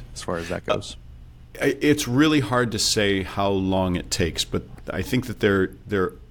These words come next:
Speaker 2: almost always is a sleep on it factor. Like,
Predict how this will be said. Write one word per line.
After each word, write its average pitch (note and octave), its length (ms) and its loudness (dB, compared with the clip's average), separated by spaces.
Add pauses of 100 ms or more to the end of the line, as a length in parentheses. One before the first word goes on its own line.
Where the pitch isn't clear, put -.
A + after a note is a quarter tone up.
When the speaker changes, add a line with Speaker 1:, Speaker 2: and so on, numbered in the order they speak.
Speaker 2:
almost A2+ 360 4
always G#2 320 4
is F#2+ 160 0
a E2 140 -2
sleep G2+ 360 0
on G#2 160 0
it A2+ 120 -6
factor. A#2 520 -4 (680)
Like, F#2 220 2